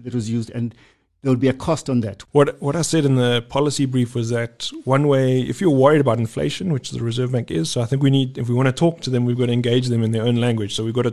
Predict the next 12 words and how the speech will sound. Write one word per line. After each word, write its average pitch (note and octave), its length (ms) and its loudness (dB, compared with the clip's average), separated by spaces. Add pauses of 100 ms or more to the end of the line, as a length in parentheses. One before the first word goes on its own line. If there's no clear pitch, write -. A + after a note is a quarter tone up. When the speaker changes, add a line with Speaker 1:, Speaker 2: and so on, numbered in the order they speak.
Speaker 2:
talk A2+ 140 -8
about A2 180 -6
inflation. C#3 520 -6 (760)
Uh, A#2 200 -2
I A2+ 60 -2
said B2+ 320 0
w-, A#2+ 400 -8
what C3+ 280 -6
we B2+ 80 0
could F#3 320 -2
do A2+ 240 0 (200)
is - 180 -10